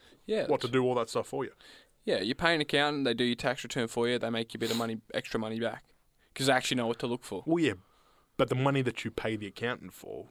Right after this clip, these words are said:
Speaker 2: you'll just be paying the accountant back anyway.
Speaker 1: Yeah, but then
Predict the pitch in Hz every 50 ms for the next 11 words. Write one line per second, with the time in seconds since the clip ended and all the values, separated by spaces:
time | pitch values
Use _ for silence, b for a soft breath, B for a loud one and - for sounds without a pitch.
0 | _ - 113 107 101 98 95 92 - - 104 - - - 110 - - - 107 101
1 | 101 101 95 92 - - 127 131 - - - 92 - - - - 117 135 131 -
2 | - 196 175 135 123 117 131 131 151 156 160 165 156 143